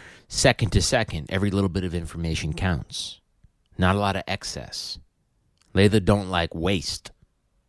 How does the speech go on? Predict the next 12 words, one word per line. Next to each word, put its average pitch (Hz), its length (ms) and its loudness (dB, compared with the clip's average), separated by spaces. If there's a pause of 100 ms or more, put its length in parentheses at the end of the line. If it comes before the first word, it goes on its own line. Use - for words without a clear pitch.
We 90 100 -2
talk 82 220 0
about 73 200 -8
that 69 120 -12
today. - 280 -12 (1900)
She, 156 720 4 (880)
m-, 139 220 0 (180)
much 170 460 4
to 139 100 2
my, 123 640 4
uh, 82 460 0 (340)
approval, 104 640 6